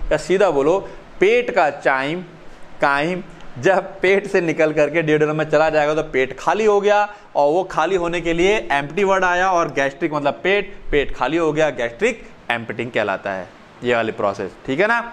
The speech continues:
गैस्ट्रिक एम्प्टिंग is a slow process, बहुत धीमी प्रोसेस है, एकदम ये सब बता दिया मैंने, बहुत धीमे धीमे होता है ये।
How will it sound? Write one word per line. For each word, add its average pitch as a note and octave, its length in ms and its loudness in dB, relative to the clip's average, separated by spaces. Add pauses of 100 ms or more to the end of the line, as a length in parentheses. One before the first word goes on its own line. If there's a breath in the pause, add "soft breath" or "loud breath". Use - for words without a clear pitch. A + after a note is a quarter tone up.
(880 loud breath)
गैस्ट्रिक G3 400 2
एम्प्टिंग A#3 360 0
is A#3 80 2
a B3+ 100 4
slow G#3 260 2
process, G#3+ 280 2
बहुत F3+ 220 0
धीमी D3+ 180 0
प्रोसेस F3+ 360 0
है, A3 100 0
एकदम E3 260 -2
ये E3+ 60 -2
सब D#3+ 140 -2
बता C#3+ 260 2
दिया E3+ 160 2
मैंने, E3 200 -2
बहुत C#3+ 300 -2
धीमे C3 200 -2
धीमे C3 220 -2
होता B2 220 2
है C3 140 2
ये। B3 180 2